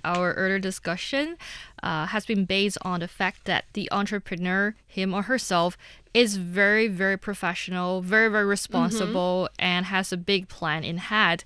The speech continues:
Speaker 1: with, uh, with, you know, amazing amount of actions.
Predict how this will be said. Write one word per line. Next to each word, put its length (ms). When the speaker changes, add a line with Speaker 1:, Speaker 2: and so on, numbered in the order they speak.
Speaker 1:
with, 540
uh, 40
with, 480
you 140
know, 360
amazing 540
amount 400
of 160
actions. 580